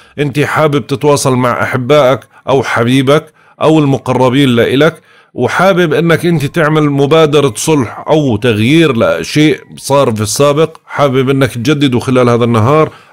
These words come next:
عواطفك في أوجها وحظوظك في أوجها. أما بالنسبة لبيتك السادس فصحتك ممتازة جدًا،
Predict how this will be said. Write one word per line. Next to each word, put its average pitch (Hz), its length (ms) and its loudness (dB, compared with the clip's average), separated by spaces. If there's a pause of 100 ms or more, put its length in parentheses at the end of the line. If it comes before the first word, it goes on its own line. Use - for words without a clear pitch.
عواطفك 165 520 2
في 143 160 -2
أوجها 123 500 0 (240)
وحظوظك 120 580 0
في 131 200 -2
أوجها. 80 460 0 (400)
أما 190 260 2
بالنسبة 180 480 2
لبيتك 170 400 2
السادس 180 480 2
فصحتك 156 520 -2
ممتازة 143 480 0
جدًا، 143 440 0